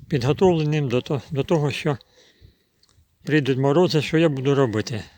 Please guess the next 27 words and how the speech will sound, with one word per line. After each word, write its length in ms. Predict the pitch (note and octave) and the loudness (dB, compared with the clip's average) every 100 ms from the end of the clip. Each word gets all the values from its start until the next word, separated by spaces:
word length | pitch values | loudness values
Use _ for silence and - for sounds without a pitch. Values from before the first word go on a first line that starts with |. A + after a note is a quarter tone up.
| - - - - - | -20 -20 -18 -16 -8
Або 220 | C#3 C3+ | -2 0
твій 200 | C3+ C#3 | 2 0
труд 320 | C3 C3+ C3+ - | 0 -2 -4 -4
пропаде, 520 | B2+ C#3 C#3 G#3+ G3 - - - - - - - - | -4 -2 2 2 2 -6 -16 -14 -12 -8 -6 -4 -2
помножиться, 580 | D#3+ D#3+ C#3+ D#3+ - | 2 2 2 0 0
як 120 | D3+ - | -2 0
кажуть, 320 | D3+ D#3 - | -2 -2 0
на 120 | D#3 | 2
нуль, 240 | D3+ D#3+ C3+ - - - - - E3 | 4 2 0 -6 -10 -10 -10 -6 -2
або 260 | B2 D3+ | 2 2
я 260 | D3 D#3+ E3 - | 4 4 2 -4
збережу 580 | - - D#3 D3 C#3 A2 | -8 2 4 6 4 2
його. 340 | G#2+ G2 G#2 - - - - - - - _ _ _ _ _ _ _ | -2 -4 -6 -10 -16 -20 -20 -20 -20 -20 _ _ _ _ _ _ _
Це, 120 | G#3+ | -4
слава 340 | - F#3+ F3+ E3 | 0 2 4 4
Богу, 360 | F3 D3+ E3 - - - - - - - - - | 4 4 2 -2 -8 -8 -8 -10 -20 -20 -14 -4
що 120 | D#3 | 0
напередодні 680 | D#3 C#3 E3 D#3+ F3+ D3+ D3 | 0 2 2 2 2 0 0
таких 360 | D3+ D3+ - | 0 -2 0
морозів 420 | D3+ D#3+ D3+ D#3 | 0 2 2 2
випав 460 | B2+ - D#3 - D3 | 2 2 2 2 4
сніжок. 380 | - D3+ E3+ C3+ - - - - - - - - G#3 | 4 4 2 -2 -6 -16 -14 -16 -16 -20 -20 -10 -2
Да, 340 | G3+ E3+ C3 - - | 2 2 2 -6 -2
ковдра 500 | G3+ F#3+ D#3+ E3 - - | 2 4 4 2 0 -2
не 120 | D#3 | 0
глиб-, 340 | C#3+ F3 F3 F#3 | 2 0 0 0
не, 240 | D#3+ | 2